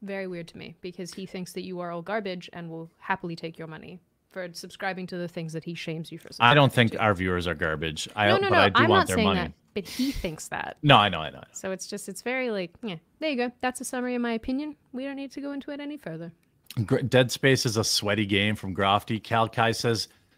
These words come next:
Speaker 2: "At Reeling, Minnesota has the anti-Superman sign." Uh, Michael Miller says, "Are you gonna have some kind of subscription for the new show? Would be happy to give you guys the money I was giving to Daily Wire."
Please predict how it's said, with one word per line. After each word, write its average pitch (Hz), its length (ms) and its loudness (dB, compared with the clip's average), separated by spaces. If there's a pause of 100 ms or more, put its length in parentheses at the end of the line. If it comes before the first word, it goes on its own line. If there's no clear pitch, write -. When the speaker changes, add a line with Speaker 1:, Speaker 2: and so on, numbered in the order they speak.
(140)
Speaker 2:
"At 120 180 2
Reeling, 139 260 6
Minnesota 117 560 2
has 104 280 0
the 117 180 -6
anti-Superman 110 920 0
sign." 110 460 0 (560)
Uh, 107 120 0
Michael 123 300 2
Miller 123 260 4
says, 107 160 -2
"Are 110 80 2
you 117 80 0
gonna 120 160 0
have 113 160 0
some 120 160 -4
kind 113 180 -2
of 107 60 -6
subscription - 560 -4
for 127 100 -2
the 120 80 2
new 120 160 0
show? 120 460 2 (400)
Would 113 160 0
be 107 100 2
happy 107 280 2
to 110 60 2
give 104 200 -2
you 104 40 -2
guys 98 300 0
the 101 60 -8
money 98 260 0
I 92 40 0
was 92 100 -4
giving 101 200 -4
to 92 40 -2
Daily 90 280 -2
Wire." 90 480 2